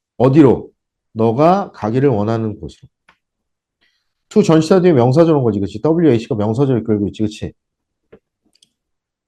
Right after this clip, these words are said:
힘들지? 좀만 참으세요. enjoy 뒤에는 뭐야? 아이엔지, 그치?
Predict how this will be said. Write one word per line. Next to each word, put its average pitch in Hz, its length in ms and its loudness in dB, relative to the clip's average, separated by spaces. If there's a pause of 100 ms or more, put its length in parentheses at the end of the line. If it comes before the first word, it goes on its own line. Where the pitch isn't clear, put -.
(280)
힘들지? 120 320 -2
좀만 131 240 -2
참으세요. 127 580 0 (380)
enjoy 156 340 4
뒤에는 156 260 2
뭐야? 123 220 2
아이엔지, 139 380 -4
그치? 113 400 -8